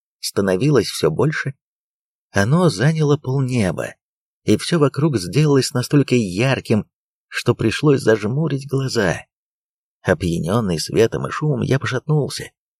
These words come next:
Брат подхватил меня и посадил на песок. "Не открывай глаз, закрой их рукой", — сказал он. "Она еще никогда не пролетала так близко.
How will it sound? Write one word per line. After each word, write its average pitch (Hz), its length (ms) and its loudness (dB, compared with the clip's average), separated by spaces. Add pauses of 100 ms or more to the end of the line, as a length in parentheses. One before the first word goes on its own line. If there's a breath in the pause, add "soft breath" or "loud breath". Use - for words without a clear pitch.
(340)
Брат 98 380 0
подхватил 139 640 0
меня 147 260 2
и 156 180 0
посадил 127 600 -2
на 113 100 -4
песок. - 560 -6 (1080)
"Не 95 340 2
открывай 110 500 2
глаз, 95 360 2
закрой 92 460 2
их 135 140 0
рукой", — 98 480 4 (280)
сказал 92 400 0
он. 92 240 -2 (640)
"Она 98 240 2
еще 101 300 2
никогда 101 560 2
не 123 140 2
пролетала 107 540 2
так 117 120 0
близко. 117 400 -2